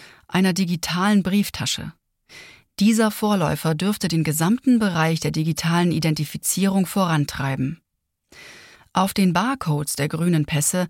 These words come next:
kann ein gewissermaßen unentrinnbares Netz der Überwachung etabliert werden,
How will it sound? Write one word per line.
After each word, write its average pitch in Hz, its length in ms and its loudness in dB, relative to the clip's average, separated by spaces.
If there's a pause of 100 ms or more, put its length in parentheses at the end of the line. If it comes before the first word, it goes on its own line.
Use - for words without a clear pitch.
(300)
kann 233 220 2
ein 214 180 4
gewissermaßen 208 880 2
unentrinnbares 185 1120 0
Netz 160 320 0
der 165 100 -2
Überwachung 185 600 0
etabliert 151 580 0
werden, 151 420 0